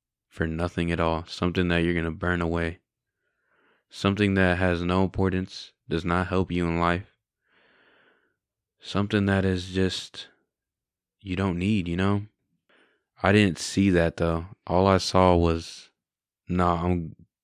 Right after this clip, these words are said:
gonna get high, and I'm gonna have some money in my pocket, right?" So,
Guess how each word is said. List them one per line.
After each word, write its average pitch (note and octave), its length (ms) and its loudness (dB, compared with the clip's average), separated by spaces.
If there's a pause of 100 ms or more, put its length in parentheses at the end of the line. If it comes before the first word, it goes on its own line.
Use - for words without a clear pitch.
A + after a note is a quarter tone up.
(200)
gonna F#2+ 240 2
get F2+ 260 2
high, F2 400 0 (760)
and D#2+ 180 -4
I'm D#2+ 360 -6 (760)
gonna F2+ 260 -2
have F2 200 0
some E2+ 200 -4
money F2+ 220 0
in E2+ 80 0
my E2+ 160 -2
pocket, E2+ 480 -4
right?" E2+ 340 -4 (880)
So, E2+ 580 -2